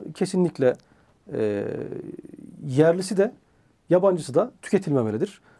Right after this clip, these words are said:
Gazlı içeceklerde zaten biz belge vermiyoruz. Onu da tavsiye etmiyoruz ama gazlı içecek ihtiyacı için de şunu tavsiye ediyorum. Sade maden suyuyla sıkma meyve suları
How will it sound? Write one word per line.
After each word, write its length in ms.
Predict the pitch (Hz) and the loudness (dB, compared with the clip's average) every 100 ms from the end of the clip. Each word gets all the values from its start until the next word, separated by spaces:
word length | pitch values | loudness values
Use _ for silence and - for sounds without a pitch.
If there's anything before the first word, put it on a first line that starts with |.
| _ | _
Gazlı 240 | 156 196 208 | 2 2 2
içeceklerde 500 | 196 190 190 170 139 | 2 2 4 2 2
zaten 300 | 160 185 143 | 0 2 0
biz 160 | 123 | 2
belge 280 | 131 147 123 | 2 4 4
vermiyoruz. 460 | 127 190 180 208 214 | 2 4 2 0 0
Onu 120 | 185 | 2
da 80 | 143 | 2
tavsiye 320 | 131 117 123 | 0 -2 -4
etmiyoruz 280 | - 147 196 | -2 -2 2
ama 260 | 226 143 - - - _ - | 2 2 -4 -16 -20 _ -2
gazlı 360 | 139 156 175 240 | 2 2 2 -2
içecek 380 | - 160 220 | 0 2 2
ihtiyacı 500 | 190 - - 151 143 | 0 -4 2 4 4
için 200 | 165 240 | 0 2
de 60 | 202 | 2
şunu 200 | - 214 | 4 4
tavsiye 360 | 160 120 - 104 | 4 0 -4 -4
ediyorum. 220 | 98 - _ - _ _ | -6 -10 _ -20 _ _
Sade 360 | - 196 214 | 0 2 2
maden 340 | 170 156 175 202 | 2 2 2 0
suyuyla 420 | 190 190 156 131 _ _ _ _ _ _ _ _ _ _ _ - - _ _ | 2 2 2 -2 _ _ _ _ _ _ _ _ _ _ _ -20 -20 _ _
sıkma 500 | - - 196 185 214 - _ - - | -8 -6 2 2 0 -8 _ -16 0
meyve 300 | 160 208 190 | 4 4 4
suları 340 | 151 120 101 | 0 0 -2